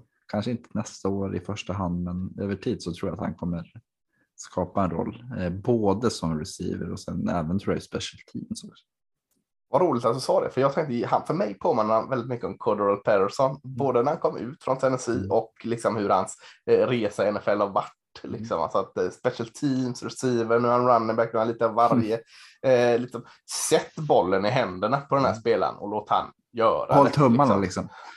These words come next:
Speaker 2: Ja, men lite så. Så att, eh, ja, men han är, det är en intressant spelare, så det är kul att du tog upp honom.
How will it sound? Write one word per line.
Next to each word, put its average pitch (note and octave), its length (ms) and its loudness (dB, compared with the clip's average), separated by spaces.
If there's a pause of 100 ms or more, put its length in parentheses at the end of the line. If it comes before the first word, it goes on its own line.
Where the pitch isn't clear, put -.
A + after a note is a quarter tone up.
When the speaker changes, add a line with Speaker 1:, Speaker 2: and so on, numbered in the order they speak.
(120)
Speaker 2:
Ja, D#3 400 6
men D3 100 2
lite D#3 300 2
så. B2 260 0
Så - 120 0
att, B2 220 2
eh, C3 60 4
ja, B2 400 4
men D3+ 120 2
han D3+ 120 2
är, - 100 -8
det C#3+ 100 -8
är C3 40 -8
en D3 80 -8
intressant D3 440 -4
spelare, A#2 460 2
så A#2 100 -10
det A#2 60 -10
är A2 60 -16
kul - 180 -12
att - 60 -12
du C3 100 -18
tog A2 140 -12
upp - 160 -10
honom. C3+ 240 -2